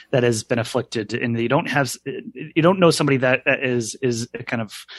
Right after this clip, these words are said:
going through this, um, this substance use disorder. And I, I think it's easy to just go, "Well, that's a, that's, that's a different group. It's not my circle." And,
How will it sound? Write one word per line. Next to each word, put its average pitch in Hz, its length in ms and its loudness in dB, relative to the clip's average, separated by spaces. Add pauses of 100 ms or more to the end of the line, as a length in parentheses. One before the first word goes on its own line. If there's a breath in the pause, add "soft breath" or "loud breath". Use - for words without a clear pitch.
(300 loud breath)
going 165 420 6
through 123 640 4 (260 loud breath)
this, 117 560 -4
um, 110 460 -2
this 123 140 -2
substance 117 400 -2
use 110 160 -4
disorder. 107 440 -4 (440 loud breath)
And 120 560 0 (200)
I, 143 60 2 (120)
I 156 40 4
think 170 160 2
it's 160 120 0
easy 151 180 2
to 135 60 0
just 127 160 -2
go, 143 100 6
"Well, 135 200 4
that's 147 320 4
a, 127 160 0
that's, - 300 0
that's 147 300 0
a 139 80 0
different 147 340 0
group. 139 340 4
It's 123 240 -4
not 147 160 4
my 131 120 0
circle." 131 640 0
And, 113 120 -6